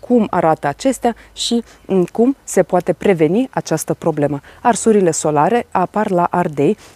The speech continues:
sub formă de, uh, pete albe, care sunt adâncite și pe urmă aceste pete se necrozează. De asemenea, și la roșii apar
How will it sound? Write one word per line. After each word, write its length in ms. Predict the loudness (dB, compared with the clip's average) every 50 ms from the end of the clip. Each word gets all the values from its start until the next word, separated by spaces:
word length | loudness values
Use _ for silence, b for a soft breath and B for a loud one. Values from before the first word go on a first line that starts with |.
| B B
sub 220 | B -8 -6 -6 -6
formă 320 | 0 0 0 2 2 0
de, 220 | 2 4 2 2 2
uh, 320 | 2 0 0 0 0 0 -2 _
pete 340 | 0 0 0 0 -2 -6 -4 -2
albe, 400 | 0 0 0 2 2 2 2 2 b b b b
care 200 | 0 2 2 2
sunt 280 | 0 -2 -4 -6 -6 0
adâncite 600 | 0 0 2 2 0 0 0 -4 -6 0 0 0
și 160 | 0 0 -4 -6
pe 140 | -2 0
urmă 220 | 0 0 0 -2 -4
aceste 360 | -4 -2 -4 -4 -4 -4 -6
pete 260 | -4 -4 -4 -4 -4
se 180 | -8 -2 -2 -2 -2
necrozează. 680 | 0 -2 -2 -2 -2 -2 0 0 0 -2 -2 -2 -4 -2
De 100 | 0 0
asemenea, 420 | 0 2 0 0 2 2 2 0
și 160 | -2 -2 -4
la 120 | -2 -2 0
roșii 420 | 0 0 -2 -2 -2 -4 -6 -6 B B B B B
apar 360 | B -2 0 2 0 0 0